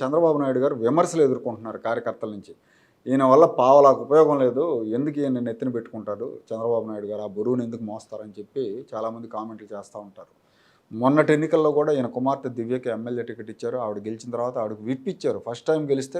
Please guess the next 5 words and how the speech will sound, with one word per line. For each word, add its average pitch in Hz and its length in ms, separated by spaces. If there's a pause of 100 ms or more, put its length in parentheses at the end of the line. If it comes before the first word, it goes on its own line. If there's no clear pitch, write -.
విప్ 135 240
పోస్ట్ 151 280
ఇచ్చారు. - 280 (1800)
ఒక 127 60 (100)
అల్లుడికేమో 170 520